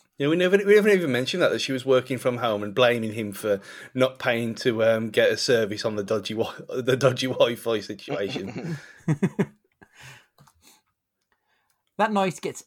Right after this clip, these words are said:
Speaker 2: even stranger. Lavinia carves a symbol into her flesh, and then Teresa and Jack get struck by pink light,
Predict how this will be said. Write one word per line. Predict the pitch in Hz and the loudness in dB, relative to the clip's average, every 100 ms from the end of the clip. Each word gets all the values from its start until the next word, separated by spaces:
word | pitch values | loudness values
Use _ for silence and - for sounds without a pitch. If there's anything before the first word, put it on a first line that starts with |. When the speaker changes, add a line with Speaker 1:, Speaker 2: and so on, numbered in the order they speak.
| - | -8
Speaker 2:
even | 190 170 175 | -6 -6 -8
stranger. | - 147 127 127 123 135 123 _ _ _ _ _ _ _ _ _ _ _ _ _ | -8 -6 -6 -6 -8 -8 -10 _ _ _ _ _ _ _ _ _ _ _ _ _
Lavinia | 151 156 196 190 | -2 0 0 0
carves | 185 - 170 165 156 | -6 -8 -8 -6 -8
a | 165 | -12
symbol | 147 160 143 143 | -6 -4 -2 -4
into | 135 147 | -4 -4
her | 135 131 | -6 -6
flesh, | - 123 117 - - | -8 -10 -8 -10 -14
and | - 131 | -14 -12
then | 127 | -12
Teresa | 123 - 139 143 - | -12 -8 -6 -6 -6
and | 143 127 | -8 -4
Jack | 139 131 - - | -4 -4 -8 -16
get | 135 - | -14 -12
struck | - - 160 151 - | -12 -8 -6 -6 -6
by | 147 135 - - | -6 -6 -8 -12
pink | 151 139 - | -8 -8 -8
light, | 123 120 - | -10 -10 -14